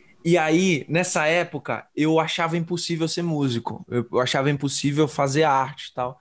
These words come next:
Porque a gente cria um padrão, né, de uma certa forma, de tudo que a gente ouve na escola e tal.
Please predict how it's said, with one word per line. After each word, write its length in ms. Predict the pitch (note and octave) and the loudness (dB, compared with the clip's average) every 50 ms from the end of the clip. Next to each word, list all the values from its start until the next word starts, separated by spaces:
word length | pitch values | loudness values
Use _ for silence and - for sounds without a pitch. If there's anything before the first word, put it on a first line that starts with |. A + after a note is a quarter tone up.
| _ | _
Porque 220 | - F3+ F3 - A3 | -4 -4 -2 -2 -4
a 40 | G#3+ | -2
gente 280 | G#3+ A#3+ A3+ - C4+ - - - - - | -2 -4 -6 -8 -10 -12 -16 -18 -12 -8
cria 160 | A3 A#3+ A#3 | -6 -4 -4
um 60 | A3 | -4
padrão, 600 | G#3+ - - G#3 D#3 D3+ D#3+ G3 A3 A3+ G#3 F3+ | -2 0 0 0 0 2 2 4 4 6 6 6
né, 160 | F3+ G3+ G3 | 4 4 4
de 100 | D#3+ E3+ | 2 2
uma 120 | D#3+ D#3+ D#3+ | 2 2 2
certa 280 | - D#3+ D#3 - D#3 | 2 0 0 0 -2
forma, 360 | - - D3+ D#3 D#3 D3+ C#3+ | -2 0 2 2 2 2 0
de 100 | C3+ C3 | -2 -4
tudo 200 | - D3+ D#3 D3 | -2 -2 -4 -2
que 80 | C3+ D3+ | -2 -2
a 40 | C#3 | -2
gente 300 | D3+ D3 - - C3+ A#2 - | -2 -2 -2 -2 -4 -2 0
ouve 240 | - D3 C#3+ C3+ C#3 | 2 2 4 4 2
na 120 | C#3+ C#3 | 2 2
escola 600 | C3 - - - C3+ C3+ C#3+ D3 C#3 B2+ A2+ - _ - | 2 0 -2 0 2 2 4 4 2 2 -2 -4 _ -14
e 60 | A2 | -8
tal. 280 | - C3+ B2 C3 - | -4 -4 -4 -4 -4